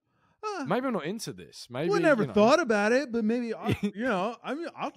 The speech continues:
Speaker 1: I'll try it.
Speaker 2: Yeah,
Speaker 1: It'll be,
Speaker 2: yeah,
Speaker 1: it'll be
Speaker 2: <laughs>
Speaker 1: fine.
Speaker 2: exactly.
Speaker 1: <laughs> Oh,
Speaker 2: No one's
Speaker 1: yeah.
Speaker 2: ever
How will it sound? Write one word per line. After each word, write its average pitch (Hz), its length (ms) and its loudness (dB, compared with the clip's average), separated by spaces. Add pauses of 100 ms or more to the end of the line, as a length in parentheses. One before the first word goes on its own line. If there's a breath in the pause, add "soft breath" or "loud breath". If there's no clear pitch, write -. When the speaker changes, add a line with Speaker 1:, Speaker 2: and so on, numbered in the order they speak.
(280)
Speaker 1:
I'll 175 120 -12
try 220 420 -8
it. 240 340 -2 (460)
Speaker 2:
Yeah, 262 180 4
Speaker 1:
It'll 202 180 4
be, 381 80 2
Speaker 2:
yeah, - 180 2
Speaker 1:
it'll 370 240 0
be 311 180 2
Speaker 2:
<laughs> 247 80 -4
Speaker 1:
fine. 349 480 -4
Speaker 2:
exactly. 175 360 -6
Speaker 1:
<laughs> - 60 -20 (560 loud breath)
Oh, 131 160 -6
Speaker 2:
No 277 120 8
one's 320 120 4
Speaker 1:
yeah. 294 80 6
Speaker 2:
ever 262 60 0